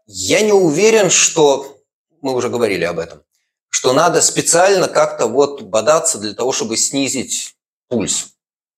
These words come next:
Не об этом говорим. Говорим о том, чтобы на заданной интенсивности нагрузки была возможность работать с максимальной скоростью, максимум энергии извлекать. Да, в этом цель тренировок.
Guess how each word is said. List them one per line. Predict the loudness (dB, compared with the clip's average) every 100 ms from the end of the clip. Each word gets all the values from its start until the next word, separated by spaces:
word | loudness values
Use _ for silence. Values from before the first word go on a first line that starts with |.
| _ _ _ _ _
Не | -2 0
об | 2
этом | 0 -2 -8
говорим. | -8 -8 -12 _ _ _ _ _ _ _
Говорим | 0 2 4 2 0
о | -2
том, | 2 2 2 -4 -16 _ _
чтобы | -4 0 2 2 0
на | -2 0 -2 -6
заданной | 0 2 2 -2 -6 -10 -14
интенсивности | -12 -8 -6 -6 -8 -14 -10
нагрузки | -4 2 2 0 -4 -10 _ _ _ _ _ _
была | 2 4 4
возможность | 2 2 0 0 -2 -6 -8
работать | -2 -2 2 0 0 -6 -12 _ _ _ _ _
с | -14
максимальной | -8 -2 -2 0 -2
скоростью, | 0 0 -2 -6 -12 _ _ _ _ _
максимум | 0 2 2 0 0
энергии | -2 0 0 -2 -10 -12
извлекать. | -14 -10 -10 -10 -14 _ _ _ _ _ _ _
Да, | -2 0 -2 -12 -6
в | 0
этом | 2 2 -2
цель | 0 0 0
тренировок. | -4 -2 -2 -2 -8 -18